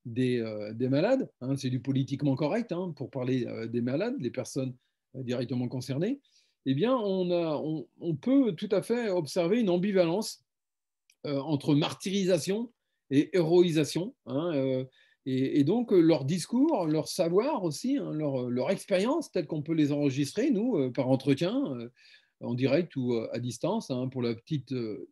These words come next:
ironie de l'histoire, euh, la courte histoire contemporaine, euh, je fais des entretiens à distance par téléphone depuis mille neuf cent quatre-vingt-onze, donc c'est pas une nouveauté. La plupart de mes données, en fait, sont des données que je recueille à distance. Et, euh, autant il y a trente ans, ça m'a valu de ne pas pouvoir m'inscrire en thèse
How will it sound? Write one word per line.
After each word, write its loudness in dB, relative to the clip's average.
ironie 4
de 0
l'histoire, 0
euh, -6
la -10
courte -2
histoire -4
contemporaine, -2
euh, -2
je -6
fais 0
des 2
entretiens 2
à 2
distance -2
par 0
téléphone 0
depuis 0
mille 6
neuf 4
cent -2
quatre-vingt-onze, 0
donc -4
c'est 2
pas 2
une 6
nouveauté. 2
La 0
plupart 2
de 8
mes 8
données, 6
en 2
fait, -2
sont 0
des 2
données 2
que 0
je -2
recueille 0
à 2
distance. -2
Et, 4
euh, 4
autant 2
il 4
y 6
a 6
trente 0
ans, 2
ça -2
m'a 4
valu 4
de 2
ne 2
pas 0
pouvoir 2
m'inscrire 2
en 0
thèse 2